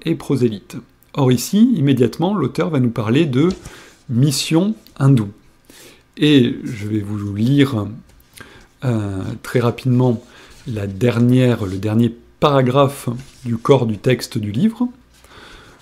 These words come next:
Juste avant le glossaire. De nos jours, les religions asiatiques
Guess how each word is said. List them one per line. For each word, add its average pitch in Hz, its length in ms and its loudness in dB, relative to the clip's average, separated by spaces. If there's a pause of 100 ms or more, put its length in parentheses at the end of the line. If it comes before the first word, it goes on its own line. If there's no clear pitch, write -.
(280)
Juste 135 200 -2
avant 117 180 2
le 107 120 2
glossaire. 101 520 -2 (1300)
De 165 140 6
nos 151 160 6
jours, 139 480 0 (100)
les 147 160 4
religions 160 380 4
asiatiques 139 640 -2